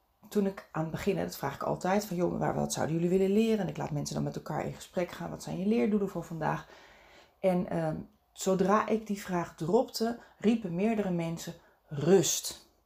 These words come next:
Echt met zo'n, <sighs> zo'n, zo'n ontzettende, eh, nou ja, grote zucht van verlichting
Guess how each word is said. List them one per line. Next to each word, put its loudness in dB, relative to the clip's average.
Echt -4
met -4
zo'n, -6
<sighs> 2
zo'n, 2
zo'n -4
ontzettende, 0
eh, -2
nou -2
ja, -6
grote 4
zucht 4
van -2
verlichting -4